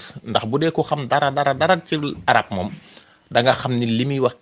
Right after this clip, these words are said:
kenn mënta wax ni, da nga xam li mu bëgg a wax, waaye li muy wax kenn mënta wax lool. Kenn xamul lu mu doon. Kon bu ko defee yu mel ni ñu di ko moytu bu baax a baax, rawatina di ko jéem a tasaare. Ndax wax ji ci boppam daa tooy lool, lool. Maanaam dafa mel ne xaleb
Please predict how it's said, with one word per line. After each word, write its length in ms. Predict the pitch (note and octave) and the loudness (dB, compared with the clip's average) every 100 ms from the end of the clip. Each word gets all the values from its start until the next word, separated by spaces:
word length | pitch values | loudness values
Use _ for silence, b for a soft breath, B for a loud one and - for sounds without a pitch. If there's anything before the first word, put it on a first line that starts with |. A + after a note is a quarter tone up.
| - | -4
kenn 160 | F3 | -2
mënta 520 | G3+ G3 F#3+ F3+ F#3 | 2 2 4 2 2
wax 180 | E3+ D#3+ | 2 2
ni, 160 | D3+ C#3 | 0 -2
da 340 | C3+ C#3 - | -4 -4 0
nga 140 | E3 - | 2 2
xam 320 | - F#3+ F#3 | 4 4 8
li 80 | F#3 | 8
mu 100 | A3 | 8
bëgg 180 | F#3 C#3+ | 6 6
a 40 | |
wax, 120 | B2+ - - | 4 4 4
waaye 180 | B2+ C#3 | 4 4
li 60 | |
muy 80 | D3+ | 2
wax 120 | C#3 - | 0 -2
kenn 140 | G3 | -4
mënta 240 | G#3+ E3 A#2 | -2 0 0
wax 120 | F2 | -2
lool. 200 | F2 - - B B B B B _ | -4 -10 -14 B B B B B _
Kenn 220 | - A3+ A3 | 0 4 4
xamul 240 | F#3+ D#3 | 4 4
lu 80 | B2 | 2
mu 60 | |
doon. 160 | G2+ D#2+ - - _ _ | 0 -6 -10 -20 _ _
Kon 120 | - A#2+ | -6 -4
bu 60 | A#2 | -2
ko 60 | |
defee 220 | C3 C#3 A#2+ | -2 0 0
yu 60 | |
mel 120 | B2 | 0
ni 120 | A#2 A2+ | 0 0
ñu 100 | A2+ | -2
di 60 | |
ko 120 | - | -2
moytu 300 | A2 G#2 G2 | -2 -2 -2
bu 140 | G2 F2 | -2 2
baax 220 | G#2 A#2 | 2 2
a 20 | |
baax, 180 | G2+ G2 - | -4 -6 -4
rawatina 480 | - G#2+ G#2 G#2 G2 | 0 2 0 -2 -6
di 100 | G2 | -4
ko 120 | G2+ | -2
jéem 180 | F#2+ F#2 | -2 -6
a 40 | |
tasaare. 420 | F#2 G2 E2 - - b b b b _ | -6 -6 -6 -8 -16 b b b b _
Ndax 180 | - D#2+ | -6 -4
wax 200 | G2 F#2+ | -2 -2
ji 100 | G2 F#2+ | -4 -6
ci 80 | |
boppam 380 | A2 B2 G#2+ G2 | -4 -2 -2 -2
daa 180 | G2 G2 | 2 0
tooy 300 | F#2+ G#2 F#2+ | 0 -4 -4
lool, 520 | F#2 F#2 F#2 F#2 F#2 F#2+ G2 | -2 -4 -4 -4 -6 -6 -8
lool. 280 | G#2 G2+ G2+ | -6 -6 -6
Maanaam 340 | G2+ G#2+ A2 D#3 b b b b | -2 -2 -2 -6 b b b b
dafa 260 | - B2+ D#3+ | 2 4 6
mel 260 | D3+ C#3+ C3+ | 4 4 4
ne 120 | D#3+ | 2
xaleb 400 | - D#3+ D#3 | 2 2 4